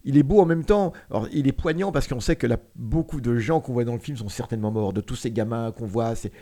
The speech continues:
extraordinaire, ce film. Les images sont très belles. Il est, c'est-à-dire que même au plan de la qualité de l'image, hein, et on a des tas d'anticolonialistes dedans. On a des gens du G F P, on a, on a nos, notre ami, euh, euh, Stamboul, et cetera, de l'U G F P. On a des tas de gens, hein, et ça fait vraiment quand même plaisir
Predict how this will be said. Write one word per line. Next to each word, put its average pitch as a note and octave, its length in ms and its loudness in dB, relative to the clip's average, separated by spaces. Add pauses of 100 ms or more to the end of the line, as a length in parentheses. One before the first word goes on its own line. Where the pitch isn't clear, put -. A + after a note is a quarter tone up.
(100)
extraordinaire, D3 600 0
ce B2 100 -6
film. B2+ 180 -6 (220)
Les G#2+ 100 -4
images D#3+ 180 4
sont D3+ 80 -2
très D3+ 160 0
belles. D3 280 4 (120)
Il A#2 100 -2
est, A2 140 2
c'est-à-dire G#2+ 300 -2
que - 40 -10 (360)
même D#3 180 6
au C3 60 4
plan C3+ 180 -4
de A#2+ 60 -2
la A#2+ 80 0
qualité C3+ 400 2
de - 20 -2
l'image, G#2+ 320 0
hein, C3 140 -2 (380)
et G#2+ 60 -2
on A#2 120 -2
a A#2+ 120 2
des A#2+ 140 -2
tas E3 140 2
d'anticolonialistes A2+ 640 0
dedans. C#3 200 4
On C#3+ 80 0
a B2 80 4
des B2 100 4
gens A#2+ 140 0
du A2+ 100 -2
G A2+ 200 2
F - 100 -10
P, F3+ 280 4 (260)
on A#2+ 120 -2
a, B2 160 0
on B2+ 180 -2
a C3 80 0
nos, B2 200 2
notre B2 220 -2
ami, B2 220 -4
euh, G#2+ 100 0 (240)
euh, A2 100 0
Stamboul, C#3+ 640 2
et B2 80 -2
cetera, C3 420 0
de C3 80 0
l'U A2+ 120 -2
G B2+ 160 -2
F - 40 -14
P. F3 280 2
On C#3+ 100 0
a B2+ 80 0
des B2 80 0
tas C#3 120 0
de B2+ 60 -2
gens, F3+ 260 2 (440)
hein, D3 200 2
et C#3 80 2
ça B2 160 0
fait C3+ 120 0
vraiment D3 260 -2
quand - 120 -2
même B2+ 140 -4
plaisir E3+ 520 4